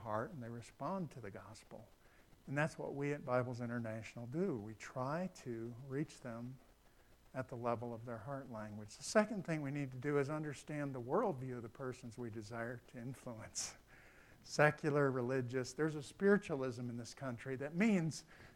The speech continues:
if you're born in the right family, you have something about you that makes you unique and powerful. And it's a spiritism that's part of the pagan culture. And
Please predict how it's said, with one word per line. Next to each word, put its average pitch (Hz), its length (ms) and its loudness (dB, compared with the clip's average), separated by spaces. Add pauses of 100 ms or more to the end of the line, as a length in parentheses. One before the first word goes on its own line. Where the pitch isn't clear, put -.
(160)
if 135 140 0
you're 190 120 12
born 220 300 12
in 196 100 12
the 151 120 12
right 151 300 8
family, 147 520 4
you 160 160 4
have 147 260 -2
something 220 540 4
about 156 440 6
you 139 200 0
that 139 180 -2
makes 156 300 -6
you 196 120 8
unique 170 680 4
and 135 180 -4
powerful. 170 720 -2
And 156 120 0
it's 190 180 -4
a 160 80 -4
spiritism 165 1000 6
that's 139 280 -2
part 214 260 10
of 151 200 8
the 135 200 6 (200)
pagan 170 420 2
culture. 135 600 -8 (1800)
And 160 340 10